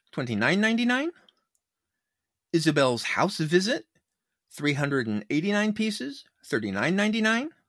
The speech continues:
Nook's Cranny and Rosie's House, five hundred and thirty-five pieces, seventy-four ninety-nine.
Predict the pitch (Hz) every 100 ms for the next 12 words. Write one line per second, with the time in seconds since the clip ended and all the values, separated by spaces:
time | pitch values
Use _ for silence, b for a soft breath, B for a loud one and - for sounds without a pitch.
0 | _ _ _ _ _ _ _ _ b b
1 | b - 117 285 - - - - - 156
2 | 160 196 226 - 127 117 107 95 90 139
3 | 196 139 131 107 113 120 339 - - -
4 | _ _ _ _ _ 110 117 117 123 127
5 | 123 113 110 131 120 107 143 165 165 175
6 | - 113 - _ - - 107 98 120 135
7 | 143 147 156 160 240